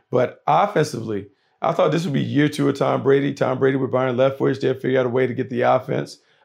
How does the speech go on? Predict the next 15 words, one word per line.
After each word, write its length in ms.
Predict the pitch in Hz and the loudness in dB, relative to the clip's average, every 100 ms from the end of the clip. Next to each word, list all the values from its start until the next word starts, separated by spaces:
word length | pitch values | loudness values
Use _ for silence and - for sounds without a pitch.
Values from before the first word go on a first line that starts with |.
| - | -2
up 180 | 139 - | 0 0
and 140 | 131 | 0
going. 280 | 127 135 131 | 0 0 2
They'll 160 | 131 117 | 0 2
do 160 | 135 | 0
it 20 | |
without 340 | 131 127 131 113 | 2 2 0 0
Bruce 240 | 131 123 | -4 -6
Arians 380 | - 135 131 127 | -4 -2 -2 -2
in 100 | 135 | 0
there. 160 | 135 139 | 2 2
Maybe 640 | 131 131 151 131 131 143 _ _ - | 0 -2 0 -2 -6 -8 _ _ -4
as 160 | - 120 | -2 0
Bruce 240 | 131 123 | -2 0
Arians 480 | 135 135 135 139 | 0 0 -2 -8